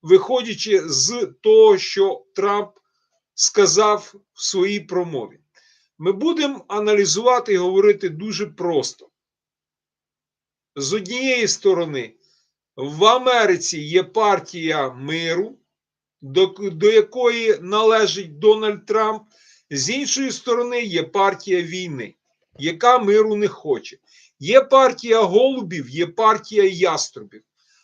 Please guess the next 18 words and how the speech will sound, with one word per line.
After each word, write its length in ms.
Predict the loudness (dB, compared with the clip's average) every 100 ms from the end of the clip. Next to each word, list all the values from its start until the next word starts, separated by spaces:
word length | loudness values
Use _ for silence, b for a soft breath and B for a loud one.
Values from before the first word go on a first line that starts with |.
| _
В 80 | 2
Росії 520 | 4 4 0 0 0
теж 500 | 0 2 4 4 -2
є 220 | 2 2
партія 840 | 2 0 0 0 -6 0 0 0 -4 _
тих, 360 | -6 -6 -6 -10 _ _ _ -4
які 480 | -2 -2 -4 -6
несміло 800 | -2 0 0 -2 -4 2 2 2
виступають 840 | -2 -6 -8 -12 -6 -2 0 0 -2
за 480 | -2 0 0 -2 -6 _ _ _
мир 380 | -4 2 4 2
з 100 | -2
Україною, 840 | -8 0 2 4 0 -6 -6 -8 -10
і 120 | -10
є 260 | 2 4 4
партія 680 | 0 -4 -2 -2 -4 -6 -4
величезна 640 | -6 -8 -8 -6 -6 -6
яструбів, 760 | -4 -2 -2 -4 -10 -14 -14